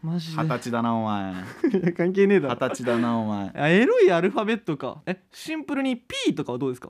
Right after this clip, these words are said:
Speaker 2: あ、<laughs> ピーね。
Speaker 1: はい。
Speaker 2: 音だよね。
Speaker 1: はい。
Speaker 2: 音ね、音だけね。
Speaker 1: 音でもいっ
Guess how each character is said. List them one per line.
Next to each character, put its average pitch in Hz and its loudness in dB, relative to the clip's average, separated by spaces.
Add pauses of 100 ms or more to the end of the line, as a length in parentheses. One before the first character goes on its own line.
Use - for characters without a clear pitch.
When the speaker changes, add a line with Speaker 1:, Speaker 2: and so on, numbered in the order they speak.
Speaker 2:
あ、 233 2
<laughs> - -14
ピ 302 4
ー 175 0
ね。 170 -2
Speaker 1:
は 175 4
い。 139 -6 (180)
Speaker 2:
音 208 2
だ 180 4
よ 101 -4
ね。 151 -4
Speaker 1:
は 220 4
い。 170 -2
Speaker 2:
音 165 2
ね、 160 0
音 165 2
だ 135 2
け 120 -4
ね。 117 -4
Speaker 1:
音 180 2
で 190 4
も 156 -2
い 139 -8
っ 135 -10